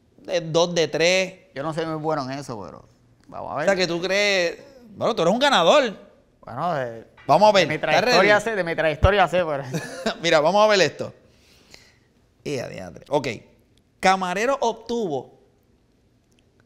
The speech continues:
Speaker 1: setenta y tres victorias en setenta y siete carreras.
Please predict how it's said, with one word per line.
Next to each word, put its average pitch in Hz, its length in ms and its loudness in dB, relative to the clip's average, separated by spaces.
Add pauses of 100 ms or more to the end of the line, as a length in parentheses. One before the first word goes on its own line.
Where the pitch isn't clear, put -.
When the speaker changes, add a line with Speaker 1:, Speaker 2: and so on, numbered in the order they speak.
(160)
Speaker 1:
setenta 185 680 -4
y 165 80 -2
tres 196 260 -6
victorias 220 800 -4
en 185 180 -8
setenta 156 480 -6
y 139 80 -6
siete 151 340 -6
carreras. 117 680 -8